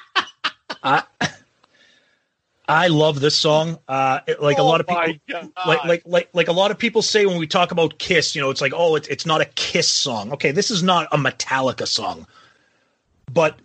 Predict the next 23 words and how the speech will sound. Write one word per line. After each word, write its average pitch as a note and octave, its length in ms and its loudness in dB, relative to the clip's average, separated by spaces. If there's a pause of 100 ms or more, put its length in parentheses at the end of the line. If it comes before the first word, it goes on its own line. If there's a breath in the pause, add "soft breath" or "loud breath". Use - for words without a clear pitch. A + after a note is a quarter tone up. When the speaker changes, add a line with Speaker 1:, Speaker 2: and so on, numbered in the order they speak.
(140)
Speaker 1:
I D#3+ 140 4
love G3+ 520 2
the, A3+ 80 -10
it's G#3+ 180 -6
kinda A#3 180 -2
like B3 140 0
when A#3+ 80 -6
we A#3 60 -4
did G3 180 -6
the, G#3 100 -6
the, F#3+ 220 -6
the, F3 160 -4
the D3+ 240 -8
Super A3 400 0
Unknown A3 420 0
review. A#2 420 -4
I D3+ 120 0
love F#3 440 -2
those G3 240 -2
long, F#3 800 0 (140)
drawn D#3 480 2
out, F3 300 2 (320)
like, C#3 240 -2